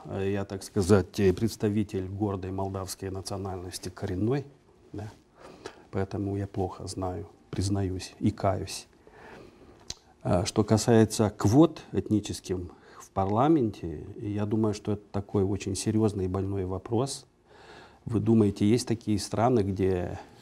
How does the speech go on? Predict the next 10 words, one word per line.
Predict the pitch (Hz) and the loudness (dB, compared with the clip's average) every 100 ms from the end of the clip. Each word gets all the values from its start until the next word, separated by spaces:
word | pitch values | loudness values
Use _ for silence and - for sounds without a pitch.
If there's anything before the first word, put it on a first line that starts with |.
| - | -8
э, | - - 50 50 - - - - - - - - | -2 -2 -2 -4 -6 -10 -14 -20 -20 -20 -16 2
например, | 101 - 107 104 98 87 85 - 92 - - | 2 4 4 4 2 -2 -4 -8 -10 -16 -8
у-, | 107 110 | -2 0
есть | 110 113 - - | 2 2 2 -4
квоты, | 98 117 107 101 | 0 2 2 -2
например, | 98 104 101 98 95 | -4 -4 -2 -2 -2
в | 98 | -4
российском | 95 110 - 101 92 | -4 -6 -6 -6 -4
парламенте | 101 104 101 101 101 101 - 101 98 98 95 98 | -2 0 0 0 -4 -6 -6 -4 -2 -2 -4 -8
калмыков, | - 101 101 117 - 92 | -4 -2 0 -2 -4 -10